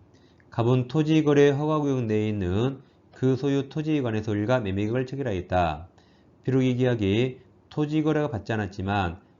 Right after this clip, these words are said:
확정적 무효가 아니네요. 그럼 유동적 무효입니다. 자, 틀린 거죠? 일 번 유동적 무효, 아,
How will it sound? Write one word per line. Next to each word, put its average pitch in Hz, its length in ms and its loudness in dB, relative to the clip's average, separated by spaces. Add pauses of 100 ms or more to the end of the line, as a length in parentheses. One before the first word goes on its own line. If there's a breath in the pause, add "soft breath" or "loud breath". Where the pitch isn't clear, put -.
확정적 147 500 -4
무효가 117 240 0
아니네요. 98 640 -2 (220)
그럼 123 160 -4
유동적 151 500 -2
무효입니다. 123 680 -2 (200)
자, 92 120 -10
틀린 139 220 -6
거죠? 156 440 -4 (520 soft breath)
일 123 120 -2
번 139 180 2
유동적 151 400 0
무효, 143 380 2
아, - 160 -10